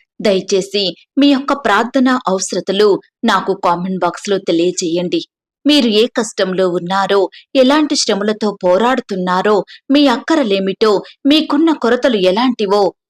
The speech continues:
ప్రతిదీ మీరు నాకు తెలియజేసినట్లయితే, నేను ప్రతిదినము మీ యొక్క ప్రార్థన విన్నపాలను ప్రభు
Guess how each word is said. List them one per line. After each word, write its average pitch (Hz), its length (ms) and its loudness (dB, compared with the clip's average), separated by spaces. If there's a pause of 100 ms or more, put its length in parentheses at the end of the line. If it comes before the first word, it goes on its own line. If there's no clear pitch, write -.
(160)
ప్రతిదీ 214 480 0
మీరు 208 260 0 (100)
నాకు 185 260 -4
తెలియజేసినట్లయితే, 202 1120 -2 (380)
నేను 196 240 0 (100)
ప్రతిదినము 190 720 -2 (320)
మీ 254 160 4
యొక్క 262 160 -2 (140)
ప్రార్థన 247 480 0 (120)
విన్నపాలను 202 680 0 (360)
ప్రభు 190 320 0